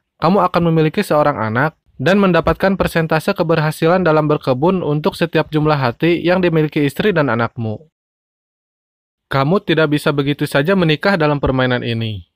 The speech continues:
Untuk bisa menikahi gadis yang ada di desa tersebut, ada beberapa persyaratan.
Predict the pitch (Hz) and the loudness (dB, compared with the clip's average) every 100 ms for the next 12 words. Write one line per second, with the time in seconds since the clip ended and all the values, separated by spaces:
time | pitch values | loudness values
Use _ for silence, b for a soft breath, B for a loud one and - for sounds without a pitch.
0 | _ _ _ _ _ _ - 131 127 131 | _ _ _ _ _ _ -8 -6 -4 -4
1 | - 123 123 123 120 123 120 123 120 127 | -2 -2 -2 -2 -2 -2 -2 -2 -2 -2
2 | 120 123 123 120 123 123 131 123 117 104 | 0 0 -2 -2 -4 -4 -4 -6 -6 -4
3 | 123 156 - _ _ _ _ _ _ _ | -2 -2 -4 _ _ _ _ _ _ _
4 | _ - 139 196 185 151 147 202 185 151 | _ -4 0 0 2 2 2 0 -2 -2
5 | 127 113 104 107 104 101 104 | -2 -2 -2 -4 -6 -8 -14